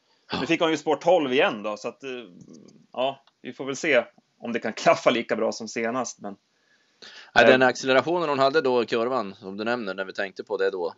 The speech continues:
Speaker 1: med, eh, skor och vanlig vagn och öppet huvudlag, och det är ju inga växlar dragna.
Speaker 2: Mm.
Speaker 1: Och ändå accelerera på det sättet, det var, det var häftigt. Sen är ju Princess Face kanske för svår att slå nu när hon fick spår ett i försöket, men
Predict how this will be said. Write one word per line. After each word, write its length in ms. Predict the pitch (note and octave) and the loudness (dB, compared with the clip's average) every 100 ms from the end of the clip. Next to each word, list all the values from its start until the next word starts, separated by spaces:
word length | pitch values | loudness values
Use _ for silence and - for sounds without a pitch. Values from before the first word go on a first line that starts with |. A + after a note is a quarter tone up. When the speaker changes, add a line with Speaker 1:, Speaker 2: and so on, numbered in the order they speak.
| _ | _
Speaker 1:
med, 380 | G2+ G#2 G2+ G2 | -4 0 0 2
eh, 160 | G2 D2+ - - | 2 0 -6 -12
skor 440 | - C#3 C#3 C#3+ | -4 0 4 6
och 80 | C3 | 8
vanlig 300 | B2 A#2 A2+ | 8 6 4
vagn 340 | A#2 C3 B2+ A#2 | 4 4 2 -2
och 60 | |
öppet 300 | A2 - A2 | -4 -4 -6
huvudlag, 540 | A2+ G#2 A2+ C3 G#2+ G2+ | -4 -4 -2 0 0 0
och 60 | |
det 80 | G#2 | -2
är 80 | G#2 | -2
ju 160 | G#2+ | -2
inga 200 | G2 A#2 | -4 -4
växlar 360 | A#2+ G2+ - G#2+ | -2 -2 -4 -4
dragna. 480 | G2+ F#2+ G2 A2+ E2 _ _ _ _ - | -2 -2 -2 -6 -8 _ _ _ _ -6
Speaker 2:
Mm. 260 | A2+ A2+ G#2+ - _ _ - | -2 -2 -4 -10 _ _ -2
Speaker 1:
Och 160 | A#2 | 0
ändå 500 | A2 G#2+ B2+ B2 A2+ | 2 0 2 4 4
accelerera 640 | F2+ G2+ - A#2 A2+ C#3 A2+ | 2 0 -4 -2 0 2 0
på 120 | G#2+ | -2
det 80 | G2 | -2
sättet, 540 | C3+ C3+ - E2+ - - | -2 -2 -6 -14 -14 -8
det 160 | A2+ | -4
var, 460 | A2 G#2 F#2 F2+ F2 - _ _ | -2 0 -2 -4 -8 -16 _ _
det 60 | - | -2
var 100 | A2+ | 2
häftigt. 600 | G#2 E2+ - G2+ - - - _ _ _ _ - | 2 0 -4 -4 -4 -14 -20 _ _ _ _ -10
Sen 200 | A2 G#2+ | -6 -4
är 40 | |
ju 60 | G2+ | -2
Princess 400 | G#2+ F2+ G2+ - | -2 0 -2 4
Face 180 | A2 G#2+ | 4 4
kanske 360 | G2 F2 F#2 E2 - _ - - - - _ _ _ _ | -2 -2 -2 -2 -4 _ -20 -20 -20 -20 _ _ _ _
för 120 | - A2+ | 0 0
svår 280 | A#2+ A2 | 4 2
att 80 | G#2+ | 4
slå 220 | B2+ B2+ | 4 4
nu 180 | A2 G2+ | 4 0
när 80 | G2+ | 0
hon 180 | G#2 A2+ | -2 -2
fick 120 | F#2+ | -4
spår 200 | - G2+ | 0 4
ett 440 | A#2+ - - - - | 4 2 -8 -14 -8
i 100 | F#2 | -4
försöket, 540 | G#2 F#2+ B2 A#2+ - | -2 0 -2 -2 -10
men 200 | F2+ F2 | -10 -12